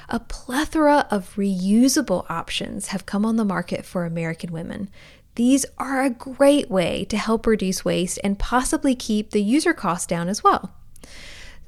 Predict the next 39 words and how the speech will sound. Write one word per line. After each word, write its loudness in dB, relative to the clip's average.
Arguably, 6
the 4
biggest 6
game 4
changer 0
has -2
been 2
the 0
menstrual -4
cup, -10
and -2
it's -2
undergone 6
a 4
lot 4
of 4
advancements, 2
and 4
it's -2
now 2
an 2
incredible 2
way 4
to 0
capture 0
menstruation -2
for -2
up -2
to -8
twelve 0
hours 2
a 0
day, 2
depending 4
on 6
what 0
your -4
flow -4
is. -6